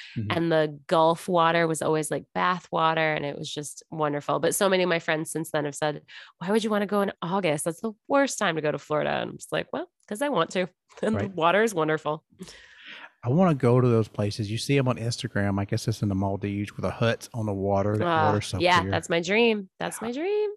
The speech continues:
Speaker 1: I wanna, I wanna take my wife there, and I wanna ha-, I wanna go. I would,
Speaker 2: Then we're
Speaker 1: I
Speaker 2: both
Speaker 1: would
Speaker 2: gonna make it
Speaker 1: live.
Speaker 2: happen.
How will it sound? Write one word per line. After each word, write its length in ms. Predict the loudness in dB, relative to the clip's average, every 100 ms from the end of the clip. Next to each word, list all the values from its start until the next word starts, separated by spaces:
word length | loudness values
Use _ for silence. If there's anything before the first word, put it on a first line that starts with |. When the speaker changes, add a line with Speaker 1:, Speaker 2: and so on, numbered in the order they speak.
| -6 -2
Speaker 1:
I 20 |
wanna, 240 | 0 0 -2
I 80 | 0
wanna 160 | 0
take 140 | 0 -2
my 100 | 0
wife 320 | 0 -2 -2
there, 280 | -2 0 0
and 240 | -2 -4
I 60 | -4
wanna 220 | -4 -4
ha-, 120 | -6 -8
I 80 | -8
wanna 220 | -4 -4
go. 220 | -4 -6 -10 _ _ -20 -20 -20 -4
I 60 | 0
would, 120 | 2
Speaker 2:
Then 60 | 2
we're 80 | 4
Speaker 1:
I 100 | 4
Speaker 2:
both 20 |
Speaker 1:
would 140 | 4 2
Speaker 2:
gonna 120 | 0
make 160 | 0 2
it 60 |
Speaker 1:
live. 0 |
Speaker 2:
happen. 420 | 2 0 -4 -6